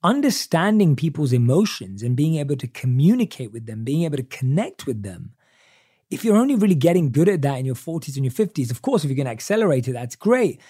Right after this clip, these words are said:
But the point being that there's a lot of things that we actually grow in when we're older, and we think we grow in when we're younger,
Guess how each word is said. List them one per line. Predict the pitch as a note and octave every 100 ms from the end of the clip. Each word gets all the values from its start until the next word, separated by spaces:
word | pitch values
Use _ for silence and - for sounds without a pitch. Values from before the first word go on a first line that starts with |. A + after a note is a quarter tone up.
| -
But | -
the | E3
point | - B3 B3 B2+
being | D3 C4+ D#4 F3+ C3
that | B2 B2 A#2 - _ _ _ _
there's | G#3 A3
a | F#3+
lot | E3 G3+ C#4+
of | B3
things | G#3+ F3+
that | D3
we | C3+ D3+
actually | F#3 G#3 G3 D3
grow | C#3 C#3+
in | C#3
when | B2+ B2+
we're | C3 -
older, | - G#3+ D4+ G#3 G#2+ G#2 C#3 _ _ _ _
and | - E3+
we | F3+
think | - _ D4+ D#4+ -
we | F#3
grow | B2+ C3
in | B2+
when | A#2+
we're | A#2
younger, | A2+ A2+ G#2 G2 E2+ A#2+